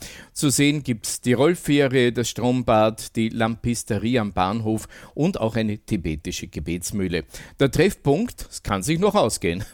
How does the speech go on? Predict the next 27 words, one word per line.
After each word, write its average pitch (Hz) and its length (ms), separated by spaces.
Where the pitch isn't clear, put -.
<laughs> 147 260
ist 156 400
zehn 180 380
Uhr 170 260
am 135 200
Bahnhof 127 440
Gritzendorf 160 720
ostseitig. 123 920
Äh, 113 200
Parkplätze 110 760
sind 104 320
bei 98 160
Textilmüller 104 1040
vorhanden 104 760
und 113 300
wer 113 400
sich 113 300
jetzt 107 340
generell 147 500
informieren 113 800
möchte, 95 720
Website 113 640
ist - 260
A 117 180
R 120 240
D 110 200
F - 280